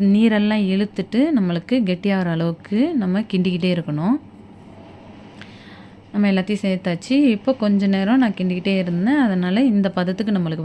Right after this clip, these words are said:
வந்திருக்கு. நீங்க சைடுலலாம் ஏதாவது இருந்தாலும் எடுத்து விடலாம். இப்போ இந்த ஸ்டேஜில் நான் சுகர் சேர்த்துக்கிறேன். ஒரு ரெண்டு மாங்காய்க்கு நூறு கிராம் சுகர் கரெக்டான அளவா இருக்கும். அப்படி உங்களுக்கு சுகர் பத்தலைன்னாலும்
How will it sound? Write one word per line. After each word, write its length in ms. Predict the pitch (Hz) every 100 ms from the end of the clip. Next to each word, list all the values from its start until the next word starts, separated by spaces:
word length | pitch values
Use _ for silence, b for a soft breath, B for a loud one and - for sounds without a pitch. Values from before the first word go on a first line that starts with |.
| 156
வந்திருக்கு. 440 | 175 185 - 156 269 - B B B -
நீங்க 180 | 226 233 254
சைடுலலாம் 600 | 196 214 208 214 214 220
ஏதாவது 220 | 190 190 185
இருந்தாலும் 320 | 175 202 240
எடுத்து 220 | 185 185
விடலாம். 400 | 165 156 156 226 311 - 214
இப்போ 180 | 208 - 277 208
இந்த 180 | 220 226
ஸ்டேஜில் 500 | - 202 180 165 202 254
நான் 140 | 202 -
சுகர் 300 | 180 208 -
சேர்த்துக்கிறேன். 480 | 165 147 156 185 240 196
ஒரு 160 | 208 294 330 B B B -
ரெண்டு 220 | 214 226 208
மாங்காய்க்கு 480 | 214 220 190 - 240 302 233
நூறு 280 | 214 220 214 190
கிராம் 240 | 220 294 311 - - - - - -
சுகர் 320 | 202 226 233
கரெக்டான 500 | 165 170 180 185 196
அளவா 240 | 170 151 151
இருக்கும். 320 | 143 - 208 285 B B B B
அப்படி 200 | 196 202 254
உங்களுக்கு 320 | 226 214 220 240
சுகர் 260 | 190 208 202
பத்தலைன்னாலும் 760 | 180 214 175 170 165 165 240